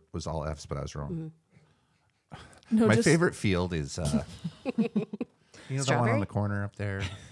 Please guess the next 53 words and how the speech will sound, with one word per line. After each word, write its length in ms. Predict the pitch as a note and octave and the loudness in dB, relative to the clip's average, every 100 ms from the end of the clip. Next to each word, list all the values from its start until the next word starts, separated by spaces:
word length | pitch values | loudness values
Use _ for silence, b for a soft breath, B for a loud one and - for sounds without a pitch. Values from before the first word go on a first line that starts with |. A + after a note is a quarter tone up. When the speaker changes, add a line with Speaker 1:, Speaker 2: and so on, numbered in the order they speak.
| - | -20
Speaker 1:
It's 120 | - | -12
just 140 | C#3 | -10
straight 180 | - C3+ | -6 -6
across 260 | A2+ G#2+ G#2 | -4 -2 -2
the 60 | |
street 220 | - G#2 G2 | -4 -8 -6
from 120 | F#2+ | -8
the 40 | |
studio. 460 | F2 G2 G2+ G2+ F#2+ b b D4+ | -6 -8 -6 -6 -8 b b -4
Speaker 2:
Oh, 60 | |
yeah. 200 | F#4 G4+ | -2 -2
Speaker 3:
I 220 | - _ G#3 | -6 _ -10
like 80 | G#3 | -8
to 80 | G3+ | -10
prance 540 | - G3 G3+ A#3 - | -6 -4 -4 -6 -8
Speaker 1:
I 40 | - | -2
did 120 | G3+ | 0
a 20 | |
Speaker 3:
through 240 | A3 - A#2 | 0 0 2
it 40 | |
Speaker 1:
photo 100 | B2+ | 2
shoot 100 | G3+ G#3 | 2 0
Speaker 3:
sometimes. 100 | G3+ - - | -2 -4 -6
Speaker 1:
there. 40 | - | -6
Speaker 2:
Did 160 | D3 | -4
you? 180 | G#3 A4 - | -4 -6 -8
Speaker 1:
Yeah. 200 | E3+ F#3 A#2 - | -6 -4 -6 -8
Speaker 2:
That's 160 | C4 E4+ | -8 -8
awesome. 220 | - - | -10 -2
We 160 | A3+ C#4 | 0 2
did 160 | D#4 | 0
one, 220 | A#3+ G3+ | 0 -2
too, 240 | G3 G#3 A3 _ _ _ _ | -2 -6 -8 _ _ _ _
for 180 | F#3+ E3+ | 0 2
Speaker 1:
You 160 | E3 | 2
did? 140 | E3 F3 | 0 -2
Speaker 2:
Jesus 300 | F3+ G3+ - | -4 -4 -8
Christ 200 | G#3 A3 | -8 -6
Superstar 380 | A#3 A3 C#3+ D3 | -8 -8 -8 -6
when 140 | D#3+ | -6
I 60 | D#3 | -6
worked 180 | E3 E3 | -8 -10
at 180 | D#3+ - | -12 -14
Theater 200 | E3+ E3+ | -12 -10
Cedar 200 | F#3 F#3 | -8 -10
Rapids. 420 | G3+ E3 D#3 - | -10 -12 -14 -4
Speaker 1:
Right 180 | A2+ C3 | -2 0
there 160 | B2+ B2+ | -2 -2
across 260 | - C3+ | 0 -2
Speaker 2:
Yeah. 40 | - | -2
Speaker 1:
the 60 | |
street? 360 | - - C3+ F3+ | -8 -6 -6 -6
Speaker 2:
Mm-hmm. 180 | G3 | -8